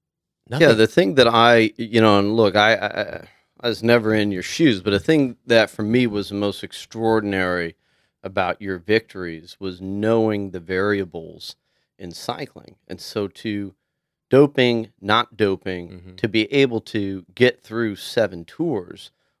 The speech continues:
Speaker 1: without basically a catastrophe,
Speaker 2: Yeah.
Speaker 1: and knowing that, that, that what is going on along the way, that a flat can take you out, a crash can take you out, a m-, missing a break, uh,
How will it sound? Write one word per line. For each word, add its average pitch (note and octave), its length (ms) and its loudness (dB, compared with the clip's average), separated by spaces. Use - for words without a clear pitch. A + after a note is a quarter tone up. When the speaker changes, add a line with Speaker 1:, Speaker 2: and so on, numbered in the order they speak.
Speaker 1:
without A2 760 -4
basically A2 480 -2
a E2+ 60 -2
catastrophe, - 880 -8
Speaker 2:
Yeah. F#2 120 -20
Speaker 1:
and A#2 260 2
knowing D3+ 460 4
that, G#2+ 320 0
that, G#2+ 320 2
that G#2+ 200 2
what B2 360 4
is A#2+ 140 2
going A#2+ 260 2
on A#2+ 180 2
along A2 280 2
the G2 80 -6
way, A#2 240 2
that F#2+ 340 -2
a G2+ 60 -4
flat - 500 -2
can G2+ 160 -10
take G#2 300 -4
you - 60 -6
out, F#2+ 240 -2
a - 40 -20
crash - 440 -4
can G#2+ 140 -14
take - 300 -10
you - 80 -16
out, G2 320 -6
a - 40 -16
m-, B2 280 -18
missing C#3 500 4
a B2 60 -2
break, A#2 580 2
uh, A2 260 -6